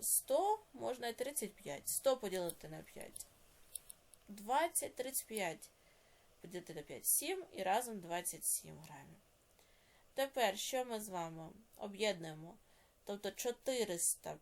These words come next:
п'ять поділили на три і поділили на п'ять дорівнює двадцять сім грамів. Відповідь: двадцять сім грамів — добова норма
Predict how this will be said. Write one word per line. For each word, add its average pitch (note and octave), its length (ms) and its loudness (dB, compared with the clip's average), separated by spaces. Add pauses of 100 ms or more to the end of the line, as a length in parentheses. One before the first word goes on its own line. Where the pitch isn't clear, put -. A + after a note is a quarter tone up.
п'ять E3 540 0
поділили F3+ 460 0
на D#3+ 260 -6
три D#4 400 2
і G3+ 100 -4
поділили G3+ 560 -2
на G#3+ 140 -4
п'ять - 520 -14 (160)
дорівнює A3 400 -2
двадцять F#3 480 -4
сім G#3+ 320 -2
грамів. D3+ 460 -14 (1200)
Відповідь: A#3 600 -2
двадцять G#3 560 2
сім F#3+ 300 4
грамів — G#3 680 2 (460)
добова A#3 800 4
норма F3+ 840 -2